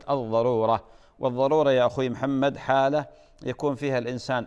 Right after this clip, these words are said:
إن لم يتعاطى هذه الأشياء هلك، أو مثلا ما استطاع يجري عملية خطيرة أو شيء من هذا القبيل. أما اختيار فأنا لا، لا أنصحك بمثل هذا، لأن هذا نوع من التأمين التجاري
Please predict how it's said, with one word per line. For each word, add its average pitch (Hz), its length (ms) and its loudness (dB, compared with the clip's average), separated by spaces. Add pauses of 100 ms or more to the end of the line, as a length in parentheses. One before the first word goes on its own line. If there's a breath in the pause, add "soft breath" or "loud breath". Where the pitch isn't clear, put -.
إن 147 120 0
لم 143 140 0
يتعاطى 127 540 -2
هذه 127 280 -2
الأشياء 123 500 -2
هلك، 117 500 -4 (400 soft breath)
أو 127 140 2
مثلا 127 720 0
ما 127 120 -4
استطاع 127 460 -2
يجري 127 300 -4
عملية 120 500 -2
خطيرة 123 480 0
أو 90 160 -2
شيء 127 180 -4
من 123 120 -4
هذا 120 180 2
القبيل. 113 460 -2 (360 loud breath)
أما 147 200 -2
اختيار 147 420 0
فأنا 127 240 -2
لا، 127 360 -2
لا 135 220 -2
أنصحك 139 640 -4 (340 loud breath)
بمثل 127 380 -4
هذا، 131 300 0
لأن 127 260 -2
هذا 127 320 0
نوع 131 200 -2
من 123 180 -4
التأمين 120 580 -4
التجاري 123 760 0